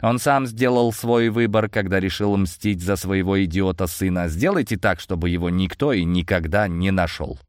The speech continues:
«Понял», спокойно ответил, по всей видимости, наш главный безопасник. И, судя по всему, никого за столом не шокировал приказ отца. Я хотел было возмутиться и даже рот открыл, но, чуть подумав, захлопнул его. Отец прав.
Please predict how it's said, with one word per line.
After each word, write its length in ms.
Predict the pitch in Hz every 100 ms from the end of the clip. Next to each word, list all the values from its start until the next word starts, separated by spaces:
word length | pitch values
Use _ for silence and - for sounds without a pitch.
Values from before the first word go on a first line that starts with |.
| _
«Понял», 600 | - 82 80 64 62 - - _
спокойно 600 | - - 85 95 87 82
ответил, 420 | 82 80 82 90 80
по 140 | 82
всей 240 | - 87
видимости, 460 | 80 80 85 80 87
наш 260 | 82 76 87
главный 600 | 87 95 90 78 80 82
безопасник. 800 | 85 82 87 78 80 82 85 -
И, 120 | 104
судя 260 | 98 147 160
по 100 | 151
всему, 460 | - 143 139 139 - _ -
никого 640 | 127 170 156 147 120 98
за 140 | 82
столом 440 | 82 82 87 107 117
не 120 | 143
шокировал 760 | - 101 - 82 80 78 76 - _ _
приказ 580 | - 90 85 80 71 -
отца. 500 | - 78 - - 71 65 _ -
Я 200 | 98 107
хотел 340 | 117 110 107
было 240 | 95 104 98
возмутиться 760 | 104 101 107 - 135 - 87
и 240 | 78 98 95
даже 420 | 98 113 117 123
рот 260 | 165 123
открыл, 420 | 92 - 92 92 85
но, 180 | 117 131
чуть 300 | - 143 -
подумав, 480 | 131 135 170 165 120
захлопнул 720 | 143 - 101 85 - 85 82
его. 440 | 78 82 78 78 -
Отец 360 | 127 - 185
прав. 460 | - 107 92 -